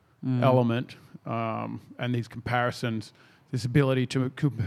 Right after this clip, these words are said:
Speaker 2: compare yourself to others. I mean, look, for, for, for an example, I could be, let's say I'm, I'm impressionable, I'm young, um, and I'm, I'm, I get out of bed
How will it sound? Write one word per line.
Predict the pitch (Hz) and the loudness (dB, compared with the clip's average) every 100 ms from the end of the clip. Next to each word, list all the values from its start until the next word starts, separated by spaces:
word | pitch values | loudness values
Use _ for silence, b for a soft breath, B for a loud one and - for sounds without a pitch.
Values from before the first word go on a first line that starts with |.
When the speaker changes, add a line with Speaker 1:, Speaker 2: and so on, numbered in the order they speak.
| 143 | -4
Speaker 2:
compare | - 131 120 120 | -4 -4 -2 -2
yourself | 117 - 120 117 - - _ b b b | -2 -2 -2 -2 -6 -20 _ b b b
to | - 143 123 | -2 2 4
others. | 123 113 113 113 - b b b | 2 0 -4 -6 -16 b b b
I | 156 | 4
mean, | 151 143 | 6 6
look, | 131 - - | 4 0 -14
for, | 139 151 135 | -2 0 0
for, | 135 139 131 127 120 | -4 0 2 2 0
for | - 127 | -4 -2
an | 123 | -2
example, | 120 123 120 113 | -2 -2 -2 -2
I | 120 | -4
could | 135 | -4
be, | 113 107 - _ b b b - | -6 -6 -8 _ b b b -10
let's | - | -8
say | - 120 107 | -2 -2 0
I'm, | 110 107 | -4 -6
I'm | 117 | -8
impressionable, | 110 127 117 120 117 110 | -6 -4 -4 -4 -6 -6
I'm | 107 | -2
young, | 139 156 151 - b b b b b | 0 0 -2 -6 b b b b b
um, | - 110 110 113 110 - _ _ _ - | -6 -2 -2 -4 -6 -14 _ _ _ -4
and | 131 120 120 - - | -2 -2 -4 -10 -6
I'm, | 127 117 113 104 - _ | -4 -2 -4 -8 -12 _
I'm, | 123 117 117 101 - _ _ - | -8 -4 -4 -8 -16 _ _ -8
I | |
get | 117 151 | -2 0
out | 139 120 | 0 -2
of | 117 | -2
bed | 131 135 135 | 2 2 2